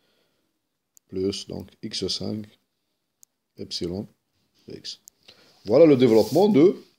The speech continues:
cosinus x au voisinage de, de zéro, en utilisant, bien sûr, la formule de, de Taylor. Donc, ceci m'implique que cosinus x moins un, donc par simple, est égal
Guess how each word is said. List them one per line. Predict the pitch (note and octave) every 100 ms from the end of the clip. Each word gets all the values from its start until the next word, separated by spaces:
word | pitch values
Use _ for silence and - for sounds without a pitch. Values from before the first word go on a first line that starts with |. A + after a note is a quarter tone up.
| _ -
cosinus | C#3+ B2 G#2 F#2
x | D#3+ A3 - -
au | A2
voisinage | C3 A2 A2 - A2+
de, | C#3+ - - -
de | B2
zéro, | A2 E2+ F#2+
en |
utilisant, | B2+ B2+ A2+ F#2+ D3+
bien | A#2 G#2+
sûr, | G#2+ F3 F3+ _ _ _ _
la | B2
formule | - G#2 G#2+ D3+ A#2
de, | B2+ -
de | A#2
Taylor. | A#2 F#2+ F2 D2 _ _ _ _
Donc, | B2 B2 C3
ceci | C#3 D3 D3
m'implique | A#2 - A2+
que | -
cosinus | G2 E3+ D3 C3 A#2
x | C3+ - F#2
moins | E2+ D2+
un, | D#3+ B3+
donc | F#3+ G#2+ - _
par | -
simple, | - B2 G#2 - - _ _ _ _ _ _ _ _ _ _ _ _
est | E3 -
égal | E2 D2+